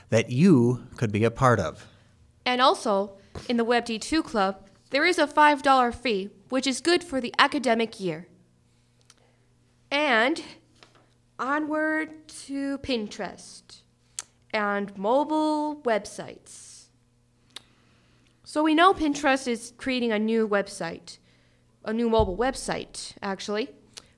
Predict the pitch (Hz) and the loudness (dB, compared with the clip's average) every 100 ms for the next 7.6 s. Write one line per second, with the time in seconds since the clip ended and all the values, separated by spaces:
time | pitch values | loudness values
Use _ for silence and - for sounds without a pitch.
0 | _ 262 - 277 359 453 403 359 330 320 | _ 0 0 4 6 6 4 0 0 0
1 | 294 294 294 208 - - - - - _ | -2 0 0 0 -2 -12 -18 -18 -20 _
2 | _ _ _ _ _ _ _ - 233 254 | _ _ _ _ _ _ _ -10 -2 0
3 | 269 240 208 202 208 190 262 214 - - | 2 2 -2 -2 -4 -2 -6 -6 -10 -20
4 | _ _ _ _ _ _ _ _ _ _ | _ _ _ _ _ _ _ _ _ _
5 | _ _ _ _ _ _ _ _ _ _ | _ _ _ _ _ _ _ _ _ _
6 | 320 320 _ _ _ _ _ _ _ _ | _ _ _ _ _ _ _ _ _ _
7 | _ 254 302 330 302 294 | _ -2 2 2 0 -2